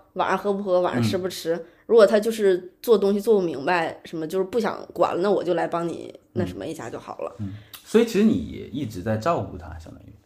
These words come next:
Speaker 1: 我觉得我在照顾他，
Speaker 2: 嗯。
Speaker 1: 嗯。
Speaker 2: 他是正职的。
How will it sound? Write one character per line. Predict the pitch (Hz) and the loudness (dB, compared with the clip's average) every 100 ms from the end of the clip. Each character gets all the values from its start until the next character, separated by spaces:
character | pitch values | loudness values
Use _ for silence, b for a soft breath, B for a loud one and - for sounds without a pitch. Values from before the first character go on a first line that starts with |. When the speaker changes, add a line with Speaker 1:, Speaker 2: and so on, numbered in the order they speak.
| _ - | _ -2
Speaker 1:
我 | 180 | 0
觉 | 175 185 | 2 6
得 | 269 | 8
我 | 208 | 8
在 | 185 | 6
照 | 180 180 | 2 2
顾 | 180 | 0
他， | 127 | -2
Speaker 2:
嗯。 | 110 95 90 | -2 -2 -4
Speaker 1:
嗯。 | 175 175 175 - - | -4 -4 -6 -10 -10
Speaker 2:
他 | - 220 | 0 0
是 | - 208 | 0 -4
正 | 143 233 113 | 0 0 0
职 | - - | -4 -12
的。 | - | -14